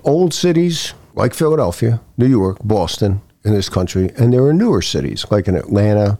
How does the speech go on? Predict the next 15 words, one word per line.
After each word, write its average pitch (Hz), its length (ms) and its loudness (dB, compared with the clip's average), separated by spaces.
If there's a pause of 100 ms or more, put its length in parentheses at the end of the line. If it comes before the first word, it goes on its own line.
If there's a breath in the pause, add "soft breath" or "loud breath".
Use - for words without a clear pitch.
Dallas 101 480 0
maybe, 104 540 0
some - 180 0
of 107 60 2
the - 80 -2
cities 104 340 0
on 104 80 2
the 92 80 2
West 104 300 0
Coast. 107 480 -2
Are 127 160 4
you 180 480 2
more 156 440 2
at 123 200 0
risk 139 500 0